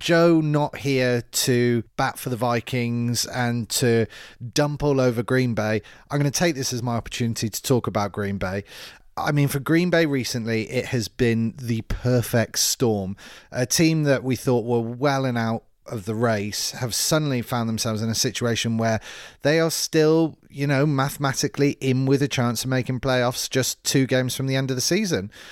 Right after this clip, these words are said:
There was a loss from the Lions this week, a loss from the Seahawks, uh, who have gone on a bit of a losing streak now. We've had a Commanders loss, a Giants loss.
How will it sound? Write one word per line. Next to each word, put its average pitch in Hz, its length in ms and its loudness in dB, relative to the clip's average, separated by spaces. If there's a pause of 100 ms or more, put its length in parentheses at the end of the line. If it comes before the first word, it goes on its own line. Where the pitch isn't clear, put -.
(300)
There 139 140 4
was 131 120 0
a 135 60 0
loss 139 300 0
from 127 140 -4
the 120 60 0
Lions 180 380 2
this 165 240 -2
week, 160 300 4
a 131 40 2
loss 120 200 0
from 120 100 -4
the 113 60 -2
Seahawks, 165 1300 2
uh, 123 240 0
who 117 80 2
have 117 160 -2
gone 127 160 2
on 120 100 2
a 117 100 0 (120)
bit 135 120 0
of 123 80 -2
a 123 40 0
losing 143 560 2
streak - 420 0
now. 139 380 0 (400)
We've 123 160 2
had 127 120 0
a 113 40 -4
Commanders 160 720 0
loss, 151 320 0
a 120 140 -6
Giants 165 680 0
loss. 156 400 2